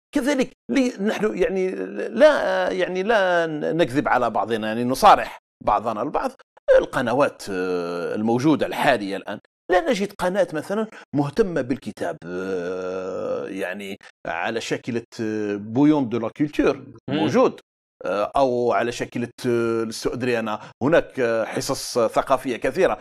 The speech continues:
Speaker 1: حتى لا، آه، يعني لا نروج لها، يعني ما نقوموش بعملية
Speaker 2: وإن كان
Speaker 1: إشعار.
Speaker 2: الترويج للثقافة
Speaker 1: آه،
Speaker 2: هو
Speaker 1: آه،
Speaker 2: مسموح طبعًا.
Speaker 1: آه، ف-، آه، نريد لقنواتنا ول-،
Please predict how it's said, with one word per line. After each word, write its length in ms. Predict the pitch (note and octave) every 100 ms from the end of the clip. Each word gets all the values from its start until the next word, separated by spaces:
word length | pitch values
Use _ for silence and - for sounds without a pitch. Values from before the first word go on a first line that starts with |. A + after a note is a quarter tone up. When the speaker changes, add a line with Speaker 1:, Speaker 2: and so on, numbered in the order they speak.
| -
Speaker 1:
حتى 260 | - - F#3
لا، 260 | F3 G#3+ G3+ - -
آه، 340 | E3+ E3 D#3+
يعني 340 | D3+ D3 D#3 D3
لا 140 | F#3
نروج 540 | G3 G3 G3+ F3+ D#3
لها، 300 | D#3+ D#3 A#2+
يعني 280 | G#2 F2+ F2+
ما 120 | F#2+
نقوموش 380 | G#2 A2+ B2 C#3+
بعملية 360 | A#2 A2 C3+ C#3
Speaker 2:
وإن 80 | F#3+
كان 100 | E3+
Speaker 1:
إشعار. 240 | A3 D#3+
Speaker 2:
الترويج 400 | C3 G3+ G3+ E3
للثقافة 500 | F#3 G3 D3+ G3 G#3+
Speaker 1:
آه، 40 |
Speaker 2:
هو 100 | F#3+
Speaker 1:
آه، 40 | G3
Speaker 2:
مسموح 400 | F#3 - F3+ E3+
طبعًا. 320 | - F#3+ E3+
Speaker 1:
آه، 60 | D#3 C3+ - -
ف-، 140 | -
آه، 1160 | A3 G#3+ - - G#3+ G3+ G3 G3 F#3+ F3+ F3+ F3+
نريد 800 | D#3+ G3 C4+ D#4+ D4+ C4 D3+ C#3+
لقنواتنا 1200 | C#3+ B2+ B2 C3+ G3+ F#3 A#2 G#2 G2 C3+ F#3+ - _
ول-، 480 | C#3 D3+ D3+ C#3+ C3